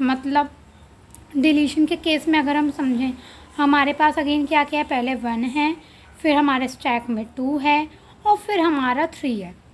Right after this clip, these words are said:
ठीक है। हम कह रहे हैं हमारा थ्री डिलीट हो, हम थ्री को डिलीट करना चाहते हैं, तो, तो normally क्या होगा,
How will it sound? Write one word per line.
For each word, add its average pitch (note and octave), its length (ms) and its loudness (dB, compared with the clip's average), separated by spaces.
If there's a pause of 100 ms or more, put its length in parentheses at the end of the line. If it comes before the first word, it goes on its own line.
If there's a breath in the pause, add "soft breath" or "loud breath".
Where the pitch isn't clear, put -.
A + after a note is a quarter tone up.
(120)
ठीक E4+ 200 0
है। C#4 120 -2 (320 loud breath)
हम F4+ 200 6
कह D#4 200 4
रहे D4 120 -2
हैं E4 100 0
हमारा D4 440 -2
थ्री E4 300 -4
डिलीट C4+ 360 -4
हो, C4+ 80 -10 (140)
हम F#4 300 2 (100)
थ्री E4 200 0
को F4+ 100 -2
डिलीट D#4 320 0
करना C4+ 280 -2
चाहते B3 280 -8
हैं, A#3 100 -8 (400 loud breath)
तो, D#4 120 4
तो F4 100 4
normally E4 500 4
क्या F4+ 120 2
होगा, F4+ 300 2